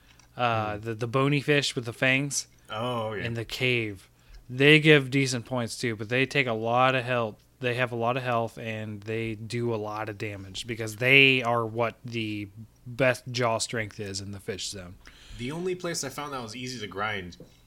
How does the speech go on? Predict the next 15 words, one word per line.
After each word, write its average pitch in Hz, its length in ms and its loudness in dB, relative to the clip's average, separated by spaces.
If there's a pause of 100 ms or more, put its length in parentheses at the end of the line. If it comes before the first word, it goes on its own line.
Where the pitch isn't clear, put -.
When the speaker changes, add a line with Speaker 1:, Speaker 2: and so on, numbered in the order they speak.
(340)
Speaker 2:
was 104 240 -2
you 113 100 -4
get 170 140 0
to 147 80 -8
the 135 100 -2
amphibian 113 380 -4
area 98 240 0
and 98 80 -6
there's 95 160 -4
a 92 40 -10
place 127 220 -2
where 123 80 -4
you 113 60 -4
find 110 260 -4
cockroaches, 87 640 -4